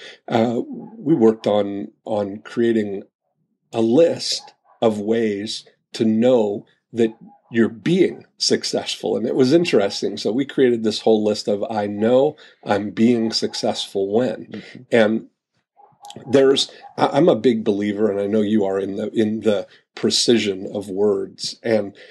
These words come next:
Speaker 1: you know, there's sa-, saying, um, looking at things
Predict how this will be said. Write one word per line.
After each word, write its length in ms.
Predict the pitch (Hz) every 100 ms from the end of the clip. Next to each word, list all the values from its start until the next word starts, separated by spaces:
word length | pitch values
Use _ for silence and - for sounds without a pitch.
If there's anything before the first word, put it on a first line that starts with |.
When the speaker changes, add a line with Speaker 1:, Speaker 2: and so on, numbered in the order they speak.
| -
Speaker 1:
you 260 | - 120 131
know, 140 | 113
there's 320 | 110 110 104 -
sa-, 640 | - - - - 139 -
saying, 520 | - - 151 135 123 -
um, 380 | 117 104 98 107 -
looking 380 | 131 131 151 104
at 180 | 101
things 580 | - 117 135 - - -